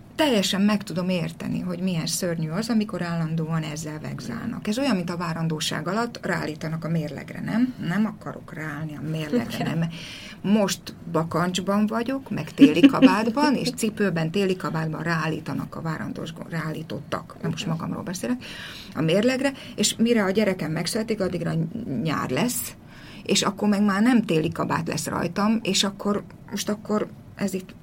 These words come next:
Speaker 1: micsoda? Tehát azt mondják, hogy én ki-, kieszem a hűtőből a, az összes ennivalót, és azért vagyok ilyen kövér közben. Nem kövér vagyok, csak az egész menetfelszerelés rajtam van.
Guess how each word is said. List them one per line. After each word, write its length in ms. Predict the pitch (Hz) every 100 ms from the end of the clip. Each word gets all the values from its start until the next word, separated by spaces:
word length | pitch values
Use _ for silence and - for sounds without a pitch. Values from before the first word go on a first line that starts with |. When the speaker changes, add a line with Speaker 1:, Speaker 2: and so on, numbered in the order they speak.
| - - -
Speaker 1:
micsoda? 420 | - 208 170 147 -
Tehát 260 | 156 165
azt 140 | 196 -
mondják, 280 | 180 165
hogy 120 | 165 170
én 180 | 165
ki-, 220 | 165 185 175
kieszem 440 | - 151 139 165
a 80 | 156
hűtőből 580 | 175 160 165 160 160 156
a, 140 | 139 139 - -
az 120 | 160
összes 300 | 170 147 139
ennivalót, 340 | 156 190 202 190
és 80 |
azért 220 | 180 180 170
vagyok 280 | 156 160 -
ilyen 120 | -
kövér 300 | 180 180 196
közben. 200 | 202 214
Nem 140 | 214
kövér 300 | - 170 175
vagyok, 240 | 180 180 180
csak 160 | 180
az 100 | 185
egész 220 | 185 147
menetfelszerelés 880 | 160 165 165 - 165 165 165 170 160
rajtam 400 | - 107 - -
van. 100 | 107